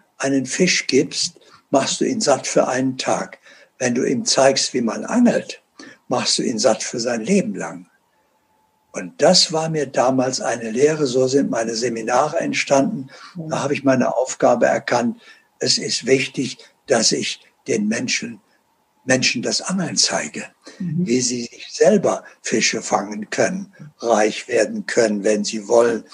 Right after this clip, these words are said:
Speaker 1: wenn das, solange das für sie wichtig ist.
Speaker 2: Mhm.
Speaker 1: Ja? Und das habe ich damals gelernt, also nicht mehr auf die Oberfläche zu schauen, sondern immer dahinter zu schauen, was geschieht denn wirklich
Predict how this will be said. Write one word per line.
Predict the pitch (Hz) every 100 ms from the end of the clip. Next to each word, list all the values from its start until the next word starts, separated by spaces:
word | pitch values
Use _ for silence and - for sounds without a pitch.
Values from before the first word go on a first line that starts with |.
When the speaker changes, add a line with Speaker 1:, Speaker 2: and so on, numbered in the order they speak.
| - _
Speaker 1:
wenn | 127 104
das, | 107 -
solange | 127 110 113 113
das | 117 107
für | -
sie | 113 120 113
wichtig | 117 - 117 92
ist. | - 87 - - - -
Speaker 2:
Mhm. | 185
Speaker 1:
Ja? | 175 120 160 - - - _ -
Und | 113 95 _ _ _
das | 135 - 180
habe | 180 175
ich | -
damals | 139 135 139 131 -
gelernt, | - 117 120 143 143 - - -
also | 131 120 127 117 - _ _ -
nicht | 151 175 -
mehr | 147 131
auf | -
die | 117
Oberfläche | - 151 180 190 190 165 160 175
zu | - 135
schauen, | - 127 147 139 - _ -
sondern | 123 127 123 120
immer | 220 156 147
dahinter | 131 107 95 143 175 180 -
zu | 139
schauen, | - 131 127 127 - - _
was | 117 135 - -
geschieht | 117 - - 131 127 -
denn | 107 107 - - _
wirklich | 110 117 190 190 - - - -